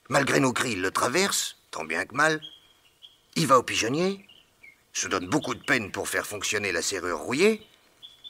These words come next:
Finalement, il réussit à ouvrir la porte et pan ! Il reçoit un coup de revolver en pleine poitrine. Et il tombe comme une masse.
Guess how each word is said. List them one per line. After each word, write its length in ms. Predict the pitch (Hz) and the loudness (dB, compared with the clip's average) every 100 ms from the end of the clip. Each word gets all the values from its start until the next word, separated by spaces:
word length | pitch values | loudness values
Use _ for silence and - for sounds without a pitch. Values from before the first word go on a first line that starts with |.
| - | -12
Finalement, 580 | - - 214 202 190 | -6 4 6 6 6
il 120 | 151 135 | 6 4
réussit 360 | 196 202 - | 4 4 6
à 20 | 165 | 6
ouvrir 240 | 135 156 | 6 4
la 100 | 147 | 4
porte 260 | - - - | 6 6 6
et 60 | |
pan ! 280 | - 262 - - _ _ _ _ _ _ _ _ | 8 8 8 -12 _ _ _ _ _ _ _ _
Il 80 | - | -6
reçoit 200 | 113 156 | -4 -2
un 20 | |
coup 100 | 139 | 0
de 60 | 131 | 2
revolver 360 | 120 120 123 151 | 4 4 4 0
en 100 | 101 | -2
pleine 140 | 120 | -4
poitrine. 380 | 101 101 78 76 - _ - - - _ _ - | -6 -8 -8 -12 -20 _ -20 -20 -20 _ _ -2
Et 80 | 95 | -2
il 60 | |
tombe 160 | 95 120 | 0 0
comme 180 | 98 98 | 0 -2
une 100 | 87 | -2
masse. 340 | 76 - - | -4 -4 -6